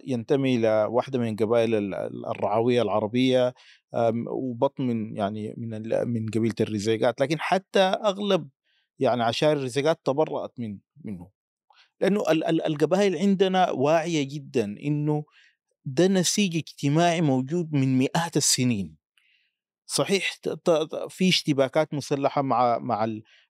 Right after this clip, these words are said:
المزارعين من القبائل الأخرى في دروب الرعاة والمياه وال-،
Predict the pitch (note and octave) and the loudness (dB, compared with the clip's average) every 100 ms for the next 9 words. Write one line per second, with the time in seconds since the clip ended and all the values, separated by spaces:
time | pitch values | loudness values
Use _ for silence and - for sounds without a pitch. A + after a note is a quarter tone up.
0 | - A#2+ A#2 B2 A#2 A2 C3 D3 C3+ A#2+ | -2 0 2 2 2 0 0 2 2 0
1 | G#2 A#2 B2+ B2 B2 D3 - C3+ C3 B2+ | 0 2 2 2 0 -4 0 2 2 0
2 | - A2+ A#2+ C3 B2 A2 A#2 C#3 C3+ B2+ | -2 -2 0 2 0 0 0 2 2 2
3 | A#2 A#2 B2 C3+ C3+ C3+ A#2+ A2+ | -2 -6 -2 2 2 2 0 -4